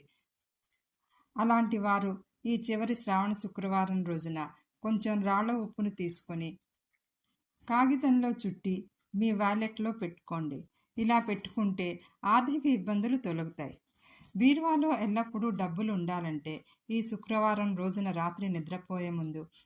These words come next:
ఒక గిన్నెలో నిండుగా ఉప్పు పోసి దాని మీద ఒక నిమ్మకాయను పెట్టి మీ బీరువా క్రింద పెట్టండి.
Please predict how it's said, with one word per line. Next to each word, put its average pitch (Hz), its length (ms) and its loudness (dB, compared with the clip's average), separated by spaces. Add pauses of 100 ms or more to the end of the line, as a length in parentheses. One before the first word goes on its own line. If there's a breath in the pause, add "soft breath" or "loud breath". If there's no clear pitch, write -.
(120)
ఒక 196 160 -2
గిన్నెలో 208 500 0
నిండుగా 190 520 0
ఉప్పు 175 200 -8
పోసి 160 440 -8 (360)
దాని 202 300 2
మీద 214 240 0
ఒక 190 240 -2
నిమ్మకాయను 185 560 -4
పెట్టి 160 360 -8 (500)
మీ 247 160 8
బీరువా 220 400 2
క్రింద 202 320 0
పెట్టండి. 170 580 -4